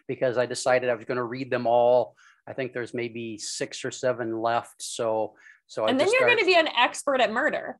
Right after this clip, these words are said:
Speaker 1: And, well, then I got two or three biographies of hers to get, and then I'll move on to something else. But then the, the audiobook things, uh, because the, the, the denser stuff, the more boring stuff, I like to listen to somebody else read those to me.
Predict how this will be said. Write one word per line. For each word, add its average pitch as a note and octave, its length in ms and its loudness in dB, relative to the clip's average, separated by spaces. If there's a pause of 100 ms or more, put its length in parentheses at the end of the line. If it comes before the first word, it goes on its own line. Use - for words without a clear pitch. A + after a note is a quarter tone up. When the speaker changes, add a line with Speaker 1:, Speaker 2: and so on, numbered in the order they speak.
(220)
Speaker 1:
And, C#3+ 220 -2
well, E3 180 6
then E3 180 4
I E3+ 60 2
got D#3 200 0
two F3+ 460 -2
or C#3+ 120 4
three D3+ 380 0
biographies C3 1300 0
of A#2+ 180 0
hers B2 340 -4
to A#2+ 200 -2
get, A#2+ 260 -2
and B2+ 140 -4
then B2+ 120 0
I'll B2 100 0
move A#2+ 180 -6
on A2+ 120 0
to G#2+ 60 -8
something A#2 240 -6
else. B2 200 2 (320)
But C#3+ 140 0
then D3+ 240 2
the, C3 300 -4 (100)
the C#3+ 120 -2
audiobook D3 720 2
things, C3 560 -4 (320)
uh, B2+ 420 4
because A#2+ 400 -4
the, B2+ 240 2
the, B2 240 -4
the A#2+ 140 -6
denser B2+ 560 -2
stuff, B2+ 520 0
the A2+ 80 -8
more A2+ 200 -2
boring A2+ 440 -2
stuff, A#2 320 -2
I A2 60 2
like G#2+ 240 -2
to A#2 80 -4
listen G#2+ 220 -8
to - 40 -10
somebody G#2+ 240 -6
else G#2 200 -4
read G#2+ 200 -10
those A2 240 -6
to B2 140 -6
me. A#2 180 -4